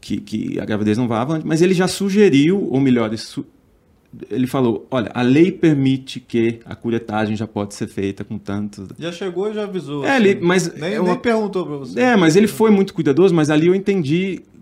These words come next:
Speaker 1: a questão da medicina defensiva. Hoje os médicos também têm esse aspecto, pelo menos ali na Itália, muito, acredito que aqui também tem uma série de, de, de, de protocolos que você...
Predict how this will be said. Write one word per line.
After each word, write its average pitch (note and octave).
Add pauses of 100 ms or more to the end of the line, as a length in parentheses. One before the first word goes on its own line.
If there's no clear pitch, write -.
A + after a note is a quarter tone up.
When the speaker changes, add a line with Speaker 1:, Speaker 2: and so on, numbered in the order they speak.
(120)
Speaker 1:
a -
questão C#3+
da D3
medicina D3+
defensiva. C#3+
Hoje A#2
os A#2+
médicos C3+
também D3
têm D3+
esse D3
aspecto, A#2 (260)
pelo G#2+
menos A#2+
ali A#2
na A2+
Itália, A#2
muito, A#2
acredito G#2+
que -
aqui G#2+
também A#2
tem C#3+
uma C#3+
série F#3+
de, A#2
de, G#2
de, G#2
de G2
protocolos B2+
que -
você... A#2+